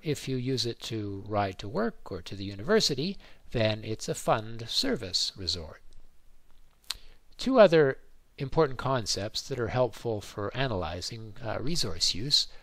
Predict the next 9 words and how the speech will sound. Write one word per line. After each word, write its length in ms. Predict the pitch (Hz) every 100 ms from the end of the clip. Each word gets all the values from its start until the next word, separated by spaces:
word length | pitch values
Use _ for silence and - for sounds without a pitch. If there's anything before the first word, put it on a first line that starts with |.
| - 123
are 220 | 120 143
excludability 880 | - - 120 123 117 85 95 - 117
and 140 | 127
rivalness. 800 | 143 175 185 143 104 82 - - - - - - - - -
Excludability 880 | - - 277 285 151 110 104 120 123
is 320 | 123 117 - - -
a 80 | 143
legal 340 | 208 196 113
concept. 800 | - 98 90 85 - 92 - -